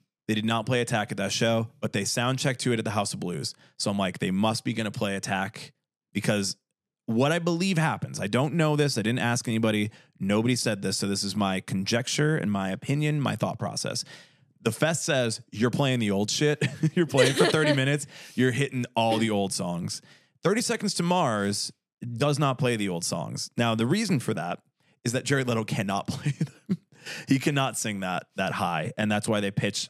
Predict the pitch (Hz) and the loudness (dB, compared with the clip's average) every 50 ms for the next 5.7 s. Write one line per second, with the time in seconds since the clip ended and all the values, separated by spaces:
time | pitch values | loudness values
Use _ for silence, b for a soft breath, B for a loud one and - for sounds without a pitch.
0 | _ - 98 101 95 98 95 92 95 98 98 95 - - 95 90 85 80 - - | _ -4 -2 0 0 0 0 0 0 0 0 0 0 -2 -4 -4 -6 -6 -4 -2
1 | 87 90 95 104 123 156 170 - b b b b b b b - - 123 120 113 | 0 0 2 2 2 2 0 -2 b b b b b b b -4 0 0 2 2
2 | 107 104 - 107 107 104 101 - 117 107 107 101 101 101 101 101 104 98 - 104 | 2 0 0 0 0 0 0 -2 -2 -2 -2 -2 -2 -2 -2 -2 -2 -2 -2 -2
3 | 98 95 92 - - - 98 98 98 98 98 - 107 104 101 107 - - - 107 | -2 -2 -4 -6 -6 -6 -4 -4 -2 -2 -2 0 0 0 -2 -2 -4 -2 -2 0
4 | 107 113 117 120 127 135 143 113 104 - - - 110 - - - - 139 95 95 | 0 2 2 2 2 0 0 -2 -4 -4 -6 -6 -4 -4 -4 -4 -4 -4 -4 -4
5 | 98 101 104 101 101 - - 98 95 - 104 95 92 - | -4 -2 -2 -2 -2 -2 -4 -4 -2 -2 -2 -2 -2 -4